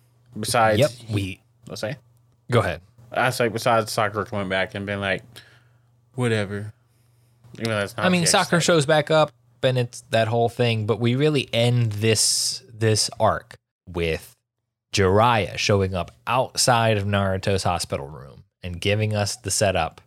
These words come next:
Speaker 2: for the next arc. That Jiraiya has to train, uh, Naruto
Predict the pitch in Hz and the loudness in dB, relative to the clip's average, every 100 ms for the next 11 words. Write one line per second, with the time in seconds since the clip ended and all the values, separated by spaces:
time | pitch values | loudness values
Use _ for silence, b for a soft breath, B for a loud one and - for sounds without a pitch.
0 | _ _ _ 92 87 78 - 101 90 85 | _ _ _ 0 0 -2 -6 -6 -6 -4
1 | 90 76 - - - - - _ _ - | -6 -8 -10 -6 -6 -8 -14 _ _ -10
2 | - _ _ - 76 - - 98 95 117 | -10 _ _ -2 -2 -2 0 4 4 6
3 | 131 123 123 120 - 113 - 120 120 117 | 4 4 0 -2 -4 -4 0 2 2 0
4 | 120 117 _ _ _ _ _ - _ 113 | -2 -6 _ _ _ _ _ -20 _ 2
5 | 107 107 92 - _ _ - 117 92 76 | 4 4 2 -4 _ _ 0 2 2 -2
6 | - - | -6 -10